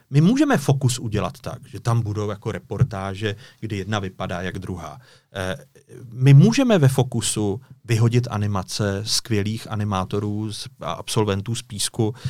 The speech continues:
v čele s Jardou Klimešem. Ale do publicistiky přece animace patří. Jako k-, cartoons nebo, nebo, eh, karikatury prostě patří do novin. Jo? A,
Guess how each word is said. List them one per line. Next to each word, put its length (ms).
v 80
čele 480
s 300
Jardou 440
Klimešem. 560
Ale 300
do 100
publicistiky 640
přece 280
animace 460
patří. 440
Jako 200
k-, 100
cartoons 480
nebo, 500
nebo, 640
eh, 720
karikatury 720
prostě 280
patří 380
do 120
novin. 300
Jo? 140
A, 340